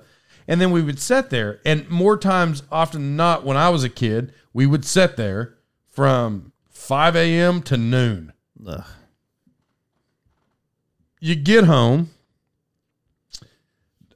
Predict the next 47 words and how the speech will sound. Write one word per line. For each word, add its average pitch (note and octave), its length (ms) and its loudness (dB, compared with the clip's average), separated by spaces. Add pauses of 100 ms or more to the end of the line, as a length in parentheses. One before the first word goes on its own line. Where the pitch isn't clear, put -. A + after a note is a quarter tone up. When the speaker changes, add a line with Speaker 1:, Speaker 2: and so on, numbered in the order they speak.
(240)
Speaker 1:
I E3+ 100 0
didn't C#3 200 -2
take C3+ 180 0
a G#2+ 40 -6
nap. G#2+ 380 -2
I B2 60 -2
guarantee B2 440 0
I G#2+ 60 0
didn't F#2+ 140 -6
take F#2+ 160 -6
a F2 40 -8
nap, F#2+ 340 -4
but G#2 100 -10
I'm F2 60 -14
sure A2+ 160 -8
my F2+ 100 -8
dad F#2 260 -8
did. E2+ 180 -10 (520)
And D#3 100 -2
then G3 200 2
we G3 120 2
would D#3 160 -2
go F3 160 4
back F3 240 2
out E3+ 200 4
at, D#3+ 100 -4
like, D3 200 2 (520)
I C3 100 -10
don't D2 120 -14
know, F#2+ 180 -12 (300)
two G3+ 440 2
or E3 140 0
three C#3 520 -4 (640)
and D3 80 -8
be F3 120 0
out F3 100 0
there F3 120 0
all E3+ 100 2
day E3 100 0
long. D#3+ 260 -2
Speaker 2:
Mm-hmm. C3+ 460 -2
Speaker 1:
Well, G3+ 360 2
listen, G3 360 0
man, C#3+ 240 0
I, F#3 260 -2 (140)
I E3+ 80 -6
mean, F3+ 140 -4